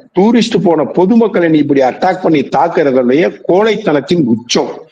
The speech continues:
இந்த கோழைத்தனத்தை செஞ்சுட்டு வீரன்னு மார்த்தட்டிக்கிற பாகிஸ்தானையும் அந்த அங்க இருக்கக்கூடிய, இயங்கக்கூடிய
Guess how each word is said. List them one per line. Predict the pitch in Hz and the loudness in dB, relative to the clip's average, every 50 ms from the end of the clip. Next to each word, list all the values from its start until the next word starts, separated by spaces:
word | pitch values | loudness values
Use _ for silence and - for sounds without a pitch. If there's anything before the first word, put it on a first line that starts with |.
| _ - | _ -4
இந்த | - 147 - - - - | -2 0 0 0 0 0
கோழைத்தனத்தை | 170 208 240 262 254 - - 202 196 180 196 175 - - | 2 2 2 0 0 0 -2 -2 -2 0 0 -2 0 0
செஞ்சுட்டு | 175 170 175 180 185 - - 214 208 180 | 0 0 0 0 -2 -2 -2 -2 -2 0
வீரன்னு | 147 160 190 214 220 214 202 202 196 185 | 0 2 2 2 2 2 2 2 2 2
மார்த்தட்டிக்கிற | 165 160 165 190 196 185 202 190 - - 170 170 175 160 151 123 123 | 2 2 2 0 0 0 -2 -2 -2 -2 -2 0 0 -2 -2 -2 -2
பாகிஸ்தானையும் | 143 165 180 - 208 180 - - - 160 160 165 185 214 220 220 214 - | -2 -2 0 0 -2 -2 -2 -2 0 0 2 2 2 2 2 0 0 -2
அந்த | - - 151 151 147 147 | -4 -2 0 0 2 2
அங்க | 147 147 143 143 156 | 0 2 2 2 0
இருக்கக்கூடிய, | 185 190 220 208 196 220 190 170 | 0 2 0 -2 0 2 0 2
இயங்கக்கூடிய | 165 160 175 185 175 175 156 - 170 180 | 4 2 2 2 2 0 0 0 2 2